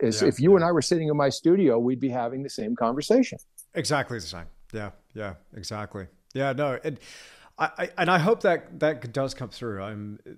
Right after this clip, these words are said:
Speaker 2: that's what I really would love this podcast to be, and, and I hope it is, is that it's, it's a, it's a space for us to actually really hash these things out. You know, they're, they're, the tagline on The Creative Endeavor is, you know, "Real conversations with real artists."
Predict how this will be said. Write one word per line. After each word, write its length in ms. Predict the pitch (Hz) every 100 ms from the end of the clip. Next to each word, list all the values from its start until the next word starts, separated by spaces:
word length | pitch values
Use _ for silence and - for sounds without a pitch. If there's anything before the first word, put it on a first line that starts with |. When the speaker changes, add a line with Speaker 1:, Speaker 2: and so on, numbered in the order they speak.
| -
Speaker 2:
that's 420 | - 147 175 -
what 100 | 196
I 40 | 156
really 320 | 107 117 123
would 140 | 110
love 220 | 101 101 90
this 160 | 101
podcast 600 | - 104 95 104 98 -
to 60 | 101
be, 400 | 85 104 104 - 104
and, 220 | 107 -
and 140 | 110
I 80 | 104
hope 260 | 92 117 -
it 80 | 101
is, 340 | 110 95 - -
is 160 | 107 107
that 200 | 110 92
it's, 280 | - - -
it's 280 | 135 -
a, 220 | 117 107 110
it's 160 | 113 -
a 60 |
space 420 | 117 - 127 127 -
for 240 | - 107
us 160 | 95 -
to 100 | -
actually 420 | 95 98 - 95
really 280 | 98 101 95
hash 320 | 95 95 -
these 240 | 110 90
things 240 | 98 92 92
out. 260 | 104 113 _ -
You 120 | 107
know, 100 | 95
they're, 240 | 101 107 -
they're, 400 | 101 107 107 98 - - -
the 160 | 120 123
tagline 600 | 127 131 135 110 101 95
on 80 | 98
The 60 |
Creative 420 | 101 - 107 98 -
Endeavor 460 | 90 98 101 95
is, 220 | 90 85 - -
you 100 | 101
know, 180 | 92 95 - - 101
"Real 180 | 104
conversations 800 | 98 104 95 92 101 98 - 92
with 180 | 98 92
real 200 | 98 95 -
artists." 460 | 98 104 87 -